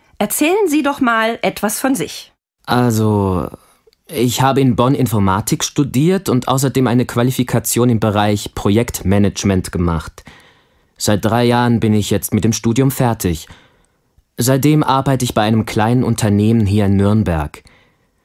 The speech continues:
Speaker 2: Dafür bin ich von Bonn hierher gezogen. In meinem Lebenslauf habe ich Ihnen einen kurzen Überblick über meine Fähigkeiten und Erfahrungen gegeben.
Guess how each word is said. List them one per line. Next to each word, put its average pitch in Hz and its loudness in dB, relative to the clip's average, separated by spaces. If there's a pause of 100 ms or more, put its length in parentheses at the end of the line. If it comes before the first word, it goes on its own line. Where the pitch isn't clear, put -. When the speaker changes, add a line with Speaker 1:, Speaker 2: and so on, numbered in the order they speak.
(380)
Speaker 2:
Dafür 139 2
bin 160 2
ich 143 0
von 123 2
Bonn 127 2
hierher 104 2
gezogen. 92 -2 (1000)
In 139 4
meinem 131 4
Lebenslauf 127 0
habe 120 2
ich - -4
Ihnen 127 2
einen 107 0
kurzen 147 -2
Überblick 131 0
über 104 0
meine 98 0
Fähigkeiten 104 -2
und 92 -2
Erfahrungen 107 0
gegeben. 87 -2